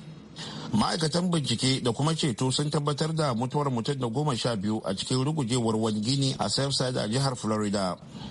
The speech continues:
Shugabar karamin hukumar mulkin Miami-Dade,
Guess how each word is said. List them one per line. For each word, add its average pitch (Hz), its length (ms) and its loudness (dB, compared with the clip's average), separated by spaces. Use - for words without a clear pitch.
Shugabar 117 460 2
karamin 123 340 0
hukumar 123 480 0
mulkin 127 460 2
Miami-Dade, 117 760 2